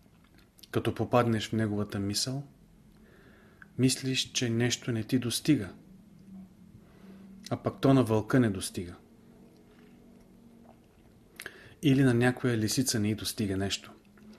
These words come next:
защото не е взела една кокошка от курника и ти плачеш, понеже приемаш мисълта й.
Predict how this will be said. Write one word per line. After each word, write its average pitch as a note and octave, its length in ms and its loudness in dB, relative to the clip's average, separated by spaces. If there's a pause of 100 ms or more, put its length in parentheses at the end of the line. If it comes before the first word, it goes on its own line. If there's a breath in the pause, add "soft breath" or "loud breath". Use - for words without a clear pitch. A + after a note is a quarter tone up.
(520 loud breath)
защото A#2 560 -2
не A2+ 240 2
е A#2 40 2
взела A#2 440 4
една A2 280 0
кокошка A2 500 -4
от G2+ 140 -6
курника A2+ 540 -2 (960)
и - 80 -12
ти C3 160 -6
плачеш, - 680 0 (1500)
понеже A2 500 -2
приемаш G#2+ 440 -2
мисълта G#2+ 480 -4
й. G2 80 -4